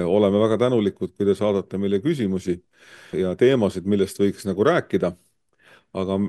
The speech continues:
ega me jänni ei jäänud. Toomasel on välja töötatud meil selline pikk, eh, loend kõikidest teemadest, mis me võiksime nagu, eh, rääkida. Ja nüüd me pühkisime sellelt, eh, tolmu maha ja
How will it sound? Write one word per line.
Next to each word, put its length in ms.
ega 140
me 100
jänni 380
ei 20
jäänud. 380
Toomasel 460
on 200
välja 280
töötatud 480
meil 160
selline 260
pikk, 460
eh, 240
loend 560
kõikidest 480
teemadest, 480
mis 160
me 80
võiksime 480
nagu, 400
eh, 320
rääkida. 600
Ja 160
nüüd 140
me 100
pühkisime 560
sellelt, 480
eh, 160
tolmu 320
maha 380
ja 160